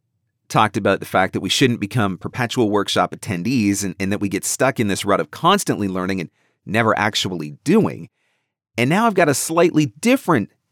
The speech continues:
take on that from Lynn. And I know it probably feels like we keep covering the same subject, but the reason why I keep hitting on this subject is because there are different facets to it.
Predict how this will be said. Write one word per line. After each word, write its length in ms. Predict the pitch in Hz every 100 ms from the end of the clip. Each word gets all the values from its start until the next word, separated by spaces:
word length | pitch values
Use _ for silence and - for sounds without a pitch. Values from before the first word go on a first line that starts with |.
| _
take 320 | - 87 76
on 220 | 76 76
that 320 | 65 73 113 _ _ _ _ _
from 340 | - 127 120 156
Lynn. 240 | 185 87
And 100 | 92
I 60 | 160
know 120 | 262
it 100 | -
probably 240 | - -
feels 480 | - - 220 226 135
like 160 | 120 110
we 80 | 107
keep 280 | - 151
covering 400 | - 160 143 139
the 60 | 117
same 360 | - 143 120 113
subject, 500 | - 208 127 120 123
but 100 | 113
the 100 | 117
reason 380 | 147 156 131
why 480 | 123 123 175 180 127
I 80 | 110
keep 280 | 110 127 117
hitting 320 | 127 170 226
on 180 | 131 90
this 160 | 82 -
subject 500 | 73 71 76 87 - _ _ -
is 60 |
because 280 | 107 117 120
there 140 | 120 113
are 120 | 123
different 400 | 107 110 120 -
facets 640 | - 92 143 - 98 -
to 280 | - - 180
it. 260 | 80 -